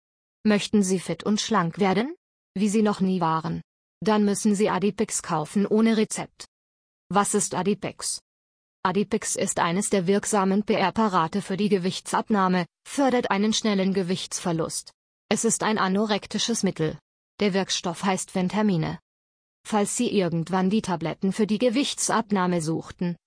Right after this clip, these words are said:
ist die Benennung Adipex Ihnen ganz bestimmt begegnet. Dieses P-R-Parat ist sehr gefragt,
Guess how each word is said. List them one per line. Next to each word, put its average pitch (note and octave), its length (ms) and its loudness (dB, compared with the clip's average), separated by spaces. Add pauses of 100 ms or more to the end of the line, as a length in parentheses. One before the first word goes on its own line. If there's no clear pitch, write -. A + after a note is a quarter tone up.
ist A3 200 -2
die A#3 80 2
Benennung F#3+ 420 2
Adipex F#3+ 540 -2
Ihnen G#3 320 2
ganz E3+ 320 -2
bestimmt G3 460 0
begegnet. F3+ 600 -2 (380)
Dieses G#3+ 360 0
P-R-Parat F#3 800 0
ist - 220 -6
sehr G#3+ 180 2
gefragt, G#3+ 640 0